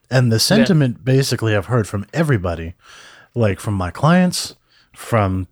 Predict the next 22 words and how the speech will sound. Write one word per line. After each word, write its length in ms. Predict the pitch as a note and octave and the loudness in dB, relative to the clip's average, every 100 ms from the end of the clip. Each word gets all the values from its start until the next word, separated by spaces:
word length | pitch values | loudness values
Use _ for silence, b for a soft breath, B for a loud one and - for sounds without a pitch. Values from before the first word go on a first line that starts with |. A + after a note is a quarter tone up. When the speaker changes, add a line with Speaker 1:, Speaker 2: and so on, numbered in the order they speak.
| _ | _
Speaker 1:
just 300 | - G2 - | -8 -8 -8
people 580 | - C#3+ B2+ A#2 A2+ A2 - _ - | -4 -4 0 0 0 -2 -10 _ -10
I, 220 | A2+ G#2+ | -4 -2
you 260 | G2 F#2+ F#2 | -2 -4 -6
know, 120 | F2+ | -8
talk 340 | - A2+ G#2+ - | -6 -4 -4 -4
to 400 | A2+ G#2 G2+ G2 _ b b b b b b b b | -4 -2 -4 -8 _ b b b b b b b b
in 240 | A#2 G2+ G2+ | -4 -2 -2
my 360 | G2+ G2 G2 - _ _ | -2 -2 -4 -10 _ _
personal 400 | - A#2 - A2 | -2 -2 0 -2
life, 680 | G#2+ A#2 A#2+ - - _ _ _ _ - | 0 0 -2 -6 -20 _ _ _ _ -2
to 60 | |
Speaker 2:
Mm-hmm. 140 | B2 C3 | 0 2
Speaker 1:
you, 380 | C3 F#3 E3+ E3+ | 2 4 4 2
to 120 | - | 0
everybody, 540 | A#2+ C#3 C3 B2+ A#2 G#2+ | -2 -2 0 0 0 -2
to 140 | A#2 | -2
Speaker 2:
Mm-hmm. 140 | B2+ A#2+ | 0 2
Speaker 1:
me 160 | F#3+ | 0
too. 340 | F3 C#4 E3+ G2+ | 0 0 2 0
It's 160 | - | -4
like, 200 | G2 F2+ | -6 -8